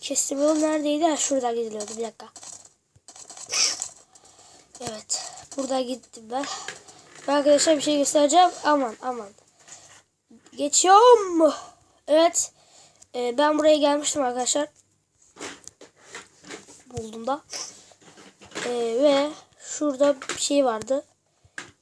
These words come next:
Neydi o? Ne-, nerede o bir şey? Demir. Demir vardı. Allah! Creeper. Gel lan buraya.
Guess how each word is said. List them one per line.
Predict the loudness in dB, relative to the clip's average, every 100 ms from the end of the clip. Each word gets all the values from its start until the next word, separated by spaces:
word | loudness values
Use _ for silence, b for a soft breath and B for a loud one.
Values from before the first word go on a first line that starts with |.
| _
Neydi | -8 -2 -2
o? | -4 -10 _ _ _
Ne-, | -12 -6 -6 -8 -12
nerede | -4 -4 -2 -2
o | -2 -6
bir | -10 -6
şey? | -6 -8 -12 -20 -20 -20 _ _ _ -20 -20 -12
Demir. | -6 -4 -4 -4 -6 -8 -14 -18 -20 -20 _ -20 -20 -20 -20 _ _ _ -20 _ _ _
Demir | -10 -4 -2
vardı. | -2 -4 -8 -10 -16 0
Allah! | 6 6 6 4 4 2 _ -4
Creeper. | 0 0 0 -6 -8 _ _ B B B B B B B 2
Gel | 6 6 4
lan | 2 0
buraya. | -2 -4 -6